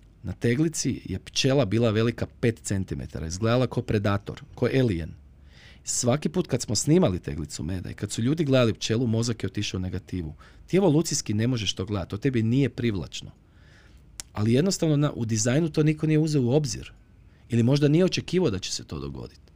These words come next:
I mi cijelo vrijeme pokušavamo objasniti, mi nismo ovdje da bi bili đavolji odvjetnici i da bi pljuvali po radu agencija. Mi smo tu da im pokažemo stvari koje one ne mogu svjesno vidjeti. Znači, ja, po meni, u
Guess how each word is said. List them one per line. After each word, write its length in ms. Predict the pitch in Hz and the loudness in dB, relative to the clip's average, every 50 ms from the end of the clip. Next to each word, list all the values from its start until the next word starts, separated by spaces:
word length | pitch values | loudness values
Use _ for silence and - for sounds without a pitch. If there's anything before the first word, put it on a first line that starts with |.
| - - - - - - - - - | -20 -20 -20 -20 -20 -20 -20 -10 -4
I 80 | 95 | -2
mi 80 | 107 135 | -2 0
cijelo 300 | 131 - - 143 147 160 | 0 0 2 4 4 6
vrijeme 260 | 151 151 151 151 143 | 6 8 6 6 4
pokušavamo 480 | - - 120 - - - - 120 131 131 | 2 -2 -8 -6 -4 -2 0 0 0 0
objasniti, 360 | 110 98 110 104 107 - - | 0 0 0 -2 -2 -2 0
mi 100 | 110 117 | 2 2
nismo 440 | 117 117 131 180 190 - - 185 160 | 4 4 4 2 2 0 0 2 4
ovdje 220 | 147 147 147 139 | 4 4 4 2
da 80 | 123 123 | 2 0
bi 80 | 123 117 | 0 0
bili 240 | 117 131 120 117 | 0 0 0 0
đavolji 400 | 107 110 117 117 113 117 107 104 | 0 0 0 0 0 0 0 0
odvjetnici 520 | 98 98 107 113 135 - - 120 113 - 107 | 0 0 -2 -2 -4 -4 -4 -6 -4 -4 -6
i 40 | 95 | -4
da 80 | 95 | -4
bi 80 | 98 98 | -6 -6
pljuvali 440 | - - 113 117 117 110 104 95 92 | -6 -4 -4 -2 -2 -2 -2 -4 -6
po 160 | - 95 92 | -6 -6 -4
radu 260 | 90 95 98 90 90 | -4 -4 -4 -6 -6
agencija. 580 | 85 87 87 95 98 98 92 - - - - - - - - - - - - - - - | -8 -6 -6 -4 -4 -4 -6 -6 -10 -12 -14 -18 -20 -20 -20 -20 -20 -20 -20 -20 -4 0
Mi 120 | - 135 | 0 0
smo 160 | - - 135 | 0 0 -4
tu 140 | - - 165 | -4 -2 0
da 100 | 147 135 | 2 2
im 60 | 120 | 2
pokažemo 500 | 107 - - - 110 113 120 143 127 104 | 0 -2 -4 -2 -2 0 0 0 -2 -2
stvari 300 | - - - 110 117 117 | -2 -2 -2 -2 -2 -2
koje 160 | 101 - 107 | -2 -2 -2
one 120 | 107 107 104 | -2 0 0
ne 180 | 104 107 117 | 2 2 2
mogu 200 | 131 139 120 98 | 2 2 0 -2
svjesno 440 | 90 - - - 90 - - - 87 | -6 -6 -6 -6 -6 -6 -8 -8 -8
vidjeti. 420 | 87 101 101 87 - - - - - - - - - - - - - - - - - - - | -6 -6 -6 -6 -8 -12 -18 -20 -20 -20 -20 -20 -20 -20 -20 -20 -20 -20 -20 -20 -20 -20 -12
Znači, 220 | - - - - 110 | -10 -6 -2 2 2
ja, 120 | 107 120 | 2 2
po 220 | - - - - 117 | 2 -2 -4 0 2
meni, 420 | 120 123 135 160 175 180 165 147 - - - - - - - - - - - - - - - | 4 4 6 6 6 4 4 2 0 -6 -16 -20 -20 -20 -20 -20 -20 -20 -20 -20 -20 -20 -10
u 60 | - | -6